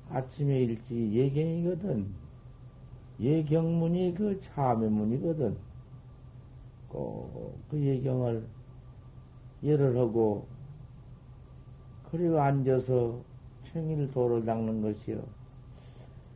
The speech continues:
천 억만 급을 죄업만 퍼지었으니, 그것 이 몸뚱이 일생 해봤던들 여해 일구발이여.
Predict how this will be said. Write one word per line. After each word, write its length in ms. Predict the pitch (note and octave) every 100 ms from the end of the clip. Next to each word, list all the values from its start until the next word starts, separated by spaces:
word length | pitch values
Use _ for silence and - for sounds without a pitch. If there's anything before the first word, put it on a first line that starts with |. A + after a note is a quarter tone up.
| - - - - - - - - -
천 580 | - - - - F3+ F#4 D4 A#3+ -
억만 640 | G2+ B2 D3 D#3 F#3 F3
급을 560 | F3+ F3+ F#3+ F#3 F#3 F3 - - - -
죄업만 680 | - D3 E3 E3 E3 E3 D#3
퍼지었으니, 880 | - A3 - E3 D#3 G#3 E3 F3+ G#3 - - - - - - - - - -
그것 440 | B2+ C#3+ D#3+ D#3+ - -
이 80 | B2+
몸뚱이 520 | C#3 C3+ D3 C#3+ C#3
일생 580 | C3 C3 D3 C#3+ D#3+ - -
해봤던들 1200 | C#3+ D3+ D3+ D3+ C#3+ B2+ - A#2 G#2+ A2+ C#3 G3 - - - - - - - - - - - -
여해 440 | - B2 A#2 C#3+ D#3+
일구발이여. 840 | E3+ D#3 D#3 D3 A2 G#2+ A#2+ A#2+